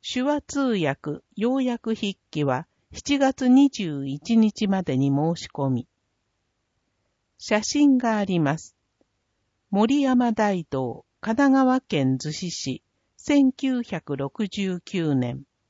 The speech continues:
説明。海岸の写真でしょうか。たくさんの水着姿の人が集まっている白黒の写真です。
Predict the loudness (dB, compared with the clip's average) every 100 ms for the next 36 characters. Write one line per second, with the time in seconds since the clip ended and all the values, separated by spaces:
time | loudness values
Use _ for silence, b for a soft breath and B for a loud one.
0 | _ _ _ _ _ _ -2 -2 0 0
1 | 0 0 -6 -12 _ _ _ _ _ _
2 | _ _ 0 0 0 0 4 4 4 2
3 | -2 -4 0 2 2 0 -2 -2 -2 -4
4 | -8 -8 _ _ _ _ _ _ -4 -4
5 | -4 -2 0 2 2 2 -2 -2 -2 0
6 | -2 -2 -4 -4 -6 -4 -2 -2 -2 -4
7 | -4 0 0 -2 0 2 2 -2 -6 -4
8 | -2 -4 -4 -8 -10 -14 -6 -2 -2 -4
9 | -4 0 0 -2 -4 -6 -2 0 0 0
10 | -6 -8